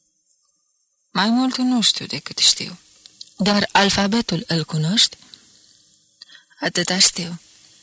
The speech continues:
„Atunci ai să înțelegi. Să luăm de exemplu cuvântul ac. Dacă vreau să scriu cuvântul ac,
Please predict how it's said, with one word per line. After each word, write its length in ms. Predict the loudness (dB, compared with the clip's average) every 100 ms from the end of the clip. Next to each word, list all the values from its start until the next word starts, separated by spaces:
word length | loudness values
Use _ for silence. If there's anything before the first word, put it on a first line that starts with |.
| -20 -20 -20 -20 -18 -16 -16 -6
„Atunci 340 | -4 0 0
ai 60 | 0
să 120 | -2
înțelegi. 540 | -2 -2 -4 -4 -2 -2 -6 -20 -20 -20 -20 -12
Să 220 | -4 0 0
luăm 220 | 0 -2
de 320 | 0 0 0
exemplu 500 | 0 0 0 -2 -2
cuvântul 420 | -6 -4 -2 -4 -6
ac. 340 | -6 -8 -12 -20 _ _ _ _ _ -6
Dacă 300 | -4 -2 -4
vreau 240 | -4 -2 0
să 160 | 0
scriu 260 | 0 -2 -4
cuvântul 440 | -4 -4 -4 -4 -6
ac, 360 | -6 -6 -8